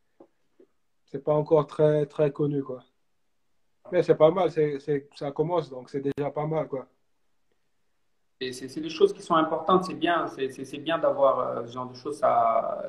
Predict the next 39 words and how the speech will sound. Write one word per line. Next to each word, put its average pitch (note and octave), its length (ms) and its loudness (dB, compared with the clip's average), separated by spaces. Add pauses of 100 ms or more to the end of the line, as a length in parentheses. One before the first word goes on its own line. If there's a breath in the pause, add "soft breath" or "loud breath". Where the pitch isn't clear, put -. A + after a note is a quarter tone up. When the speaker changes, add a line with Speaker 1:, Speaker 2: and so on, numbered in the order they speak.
(120)
Speaker 2:
les E3 200 4
industries F#3 380 8
commencent E3 280 -2
comme D3 160 0
ça, E3+ 180 -2
hein. D3 180 -4 (1000)
Speaker 1:
Ouais, D#3 180 2 (1120)
c'est C#3+ 80 -10
clair. C#3+ 320 -8 (1400)
Alors, C#3+ 220 2
d'ailleurs, F#3+ 320 10
tu, G#3 180 -2
tu, - 100 -6 (100)
tout F#3+ 180 -4
à F#3 60 0
l'heure, G3+ 160 4
tu - 80 -2
as F3+ 60 0
parlé F3+ 300 -2
de E3+ 100 0
Virginie. D#3 500 -6 (580)
Alors, C3 180 -8
ça D#3+ 120 -6
m'a D#3+ 140 2
rappelé F3+ 340 2
une F3+ 120 -6
autre F3+ 100 -6
question F#3+ 280 -4
que E3+ 60 -2
je D3+ 60 -10
voulais E3+ 200 -2
te - 60 -18
poser. E3 300 -4 (880)
C'est-à-dire, D#3+ 460 0
il E3 60 4
y - 20 2
a D3+ 120 4
une D#3 140 -2
actrice G#3+ 460 -4